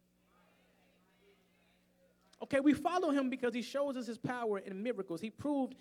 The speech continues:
his deity. The miracles were to prove his deity. We follow him in our prayer life. He shows us his power in prayer.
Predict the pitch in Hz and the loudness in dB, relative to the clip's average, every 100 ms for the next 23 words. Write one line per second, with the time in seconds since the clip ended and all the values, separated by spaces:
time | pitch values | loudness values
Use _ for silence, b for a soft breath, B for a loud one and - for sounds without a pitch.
0 | B - 220 - 262 214 - 185 180 226 | B -2 -2 0 -2 -2 -4 -6 -2 0
1 | 254 233 208 214 196 - 285 226 214 165 | 0 -2 -4 -6 -10 -6 -4 -4 -6 -6
2 | 262 220 - 143 b b 233 - 294 302 | -6 -6 -10 -18 b b -4 -2 -4 -2
3 | 277 240 240 226 214 - 269 262 220 190 | -2 -2 -4 -6 -6 -6 -4 -4 -6 -8
4 | 185 214 - 262 285 247 220 214 - 262 | -10 -14 -6 -4 -4 -6 -10 -10 -6 -6
5 | 247 220 208 214 208 277 254 156 | -4 -4 -4 -8 -8 -6 -6 -6